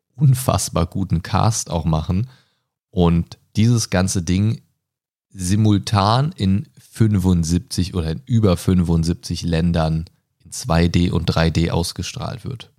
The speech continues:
Das muss man sich mal überlegen, ja. Also da sprechen wir schon von einem, von einem Budget, also d-, die Serie hat es dann einfach wieder geschafft gehabt.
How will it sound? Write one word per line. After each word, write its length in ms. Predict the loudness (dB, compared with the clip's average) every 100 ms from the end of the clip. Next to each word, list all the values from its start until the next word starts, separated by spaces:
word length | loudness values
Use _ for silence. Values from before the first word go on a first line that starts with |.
| _ _ _ _ _ _
Das 200 | -2 0
muss 200 | 2 2
man 140 | 2 2
sich 160 | 2
mal 120 | 0 0
überlegen, 520 | 2 2 2 0 -10 _ _ _ _
ja. 280 | -4 -2 -2 -6 -20 -20 _ 0
Also 180 | 2
da 140 | 4 2
sprechen 340 | 2 2 2
wir 100 | 2
schon 220 | 2 0
von 180 | 2 2
einem, 340 | 4 4 0 -2
von 200 | 0 2
einem 120 | 2
Budget, 460 | 0 0 2 2
also 180 | 0 -2
d-, 140 | -2 -4
die 180 | -4
Serie 360 | 0 2 2 2
hat 100 | 0
es 140 | -2
dann 140 | 0 0
einfach 340 | 0 0 0
wieder 180 | 0 0
geschafft 560 | -2 -4 -2 -4 -8 -10
gehabt. 420 | -10 -10 _